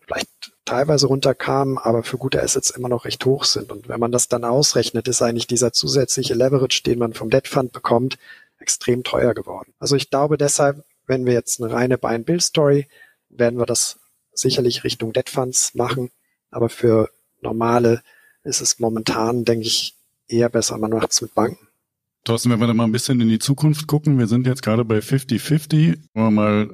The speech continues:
Speaker 2: in der Anfangszeit war das ein klarer Bankenmarkt, das hatte sich zwischenzeitlich gedreht, da hatten die Debt Funds dann noch einen deutlich höheren Marktanteil.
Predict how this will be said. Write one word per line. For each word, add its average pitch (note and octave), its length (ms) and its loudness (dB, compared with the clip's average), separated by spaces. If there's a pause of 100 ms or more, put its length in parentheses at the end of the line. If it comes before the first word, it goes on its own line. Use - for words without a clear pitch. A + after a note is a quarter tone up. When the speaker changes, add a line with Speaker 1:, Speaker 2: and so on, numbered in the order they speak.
(160)
Speaker 2:
in G#2+ 120 0
der A2 100 0
Anfangszeit A#2 720 2
war G#2+ 100 2
das G#2 140 0
ein G#2 80 2
klarer G#2 340 0
Bankenmarkt, C3 720 2
das - 140 -2
hatte G#2+ 220 0
sich G2+ 180 2
zwischenzeitlich A2 800 0
gedreht, G#2 560 2
da F#2+ 100 -2
hatten G2+ 280 -2
die G2+ 160 -2
Debt G#2+ 200 -2
Funds G#2 360 0
dann G2 200 0
noch G2 140 -2
einen G2+ 120 0
deutlich G#2 360 -2
höheren A#2+ 340 2
Marktanteil. A#2 760 0